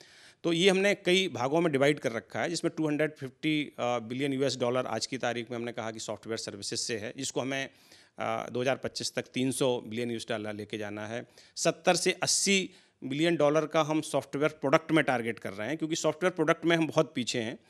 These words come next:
हमारा जो, अ, एक्सपोर्ट स-, सॉफ्टवेयर सर्विसेज का है, बहुत अच्छा है। अ, करीब जो टोटल, अ,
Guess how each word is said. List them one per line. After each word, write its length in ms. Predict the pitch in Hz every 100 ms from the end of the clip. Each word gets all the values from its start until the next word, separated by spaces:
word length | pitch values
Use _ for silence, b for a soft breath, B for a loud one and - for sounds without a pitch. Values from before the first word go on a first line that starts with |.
| b b b b -
हमारा 340 | 131 147 165
जो, 400 | 156 170 160 160 -
अ, 240 | 127 -
एक्सपोर्ट 560 | - - 160 170 170 -
स-, 160 | -
सॉफ्टवेयर 420 | 156 143 - 160
सर्विसेज 500 | 165 - 139 165 190
का 120 | - 180
है, 80 |
बहुत 220 | 165 147 151
अच्छा 300 | - 180 147
है। 140 | 165
अ, 60 | 285 b b b b -
करीब 460 | 120 117 131 143
जो 140 | 131 143
टोटल, 460 | 143 135 147
अ, 20 | 151